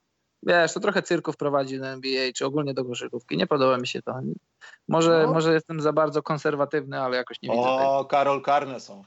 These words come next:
Speaker 1: Wiem, wiem, widziałem, cieszę się.
Speaker 2: Tak? Poczekajcie,
Speaker 1: No.
Speaker 2: zobaczymy, co się stanie.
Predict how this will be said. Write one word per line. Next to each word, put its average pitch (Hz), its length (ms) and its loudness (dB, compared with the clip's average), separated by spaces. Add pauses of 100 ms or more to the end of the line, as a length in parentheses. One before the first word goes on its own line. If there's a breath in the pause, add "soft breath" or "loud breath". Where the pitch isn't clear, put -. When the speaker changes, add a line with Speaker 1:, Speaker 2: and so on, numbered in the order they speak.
(680)
Speaker 1:
Wiem, 139 380 0
wiem, 123 280 -6
widziałem, 117 540 -6
cieszę - 300 -4
się. - 160 -10 (960)
Speaker 2:
Tak? 131 320 -4 (280)
Poczekajcie, 127 480 -2
Speaker 1:
No. - 60 0
Speaker 2:
zobaczymy, 120 400 -2
co 120 100 -8
się 117 140 -2
stanie. 117 540 2